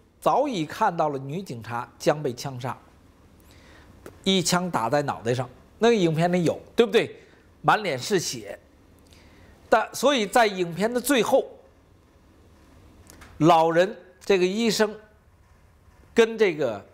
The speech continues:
杀手之间对话的时候，枪与枪对话的时候，女警察冲进了列车里面。这个时候，老人突然又动手了，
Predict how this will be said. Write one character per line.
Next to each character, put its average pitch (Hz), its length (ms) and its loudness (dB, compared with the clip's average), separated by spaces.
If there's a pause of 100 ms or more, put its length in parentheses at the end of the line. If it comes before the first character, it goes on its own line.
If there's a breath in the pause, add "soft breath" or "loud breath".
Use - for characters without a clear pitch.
(400)
杀 220 340 2
手 151 200 -6
之 180 180 -8
间 185 240 0
对 208 220 0
话 180 300 0
的 120 100 -10
时 127 80 -12
候， 120 160 -10 (460 soft breath)
枪 220 340 0
与 147 100 -8
枪 190 280 -4
对 202 180 4
话 170 260 2
的 131 80 -8
时 120 100 -12
候， 104 100 -12 (400 soft breath)
女 185 180 -2
警 143 240 -4
察 143 320 -2
冲 269 380 -6
进 185 180 -2
了 135 120 2
列 147 220 -2
车 127 200 -4
里 104 200 -6
面。 - 140 -20 (1120 loud breath)
这 339 160 4
个 226 100 4
时 147 140 -10
候， 131 240 -8 (340 soft breath)
老 147 260 4
人 190 240 0
突 240 240 -4
然 220 220 2
又 262 160 0
动 180 280 -2
手 92 260 -10
了， 107 100 -16